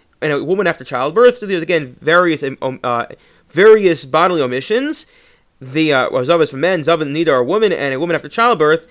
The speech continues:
if they place their weight on something, um, whether standing, sitting, or leaning on it,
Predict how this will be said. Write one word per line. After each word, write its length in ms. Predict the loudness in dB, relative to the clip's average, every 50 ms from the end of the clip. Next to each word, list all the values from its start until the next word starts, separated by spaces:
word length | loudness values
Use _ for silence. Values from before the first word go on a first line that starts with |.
| _ _ -8
if 140 | -8 -6 -4
they 80 | -4 -6
place 300 | -2 -2 -2 -2 -2 -2
their 120 | -4 -4
weight 280 | 0 2 0 0 0 -2
on 120 | -6 -8
something, 600 | -10 -14 -16 -14 -6 -4 -4 -4 -4 -6 -8 -12 _ _ _ _ _ _ -10 -8
um, 340 | -6 -4 -4 -4 -6 -8 -12 -16 -18 -18 -16 -10
whether 260 | -8 -6 -6 -6 -6
standing, 400 | -6 -6 -4 -2 -2 -2 -4 -6
sitting, 300 | -6 -6 -6 -6 -4 -6
or 80 | -6
leaning 320 | -4 -4 -4 -4 -4 -2 -2
on 160 | -2 -2 0
it, 220 | -2 -2 -2 -4